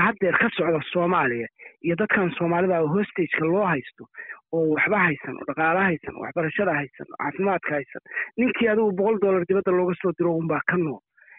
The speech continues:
Dadka Soomaalida oo business-ka, oo milyaneerada ah, oo qayb-, qaybtooda hadda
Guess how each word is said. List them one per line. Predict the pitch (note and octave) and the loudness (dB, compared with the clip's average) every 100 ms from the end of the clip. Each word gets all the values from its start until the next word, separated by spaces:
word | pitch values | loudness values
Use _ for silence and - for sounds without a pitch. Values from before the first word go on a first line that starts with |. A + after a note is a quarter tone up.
| _ _ B3 | _ _ -2
Dadka | B3 B3 - | 0 0 2
Soomaalida | A3+ A3+ A#3+ G#3 | 2 4 4 2
oo | G3 | 2
business-ka, | F3+ A3+ - G#3 - F#3 F3 | 0 -2 0 0 0 0 0
oo | E3+ F3 | 0 -4
milyaneerada | F#3 G3 G3 G3 G3+ G#3 G#3 B3 F#3 | -2 0 2 4 4 2 2 2 2
ah, | E3 | 2
oo | E3 G3+ | 2 2
qayb-, | F#3+ - - | 0 0 0
qaybtooda | G#3 F#3+ A#3+ G3 | 0 0 0 0
hadda | G#3 F#3+ | 0 -2